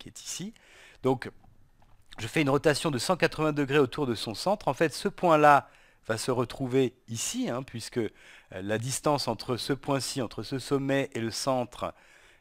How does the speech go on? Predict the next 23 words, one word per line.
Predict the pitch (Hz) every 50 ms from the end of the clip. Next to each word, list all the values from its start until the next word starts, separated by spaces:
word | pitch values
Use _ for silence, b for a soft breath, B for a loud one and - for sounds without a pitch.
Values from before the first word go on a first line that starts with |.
| b b
est | - 123
exactement | 107 90 95 123 117 - - 131 123 123 117
la | 113
même | 110 123 127 120 110
que | - 107
la | 101 101
distance | 95 95 - - 120 104 -
entre | 98 90 - - 98
le | 95 92
centre | - - 131 120 - - 101
et |
ce | - - 104
sommet. | 92 - - 113 117 143 180 190 147 -
Donc | 110 113 -
effectivement, | 135 127 - 147 120 - - 135 147 147 135
ce | - -
point-là | 117 107 - - 131 127 127 131 131 131 123 101 - - _ _ _ _ _ _ _ _ _ _ _
va | -
se | - - -
retrouver | 110 107 - - 107 101 110 - - -
ici. | 147 - - - 147 185 226 b b b b b b b b
Ce | b - - 220
point-là | - - 220 208 190 185 180 180 175 - - -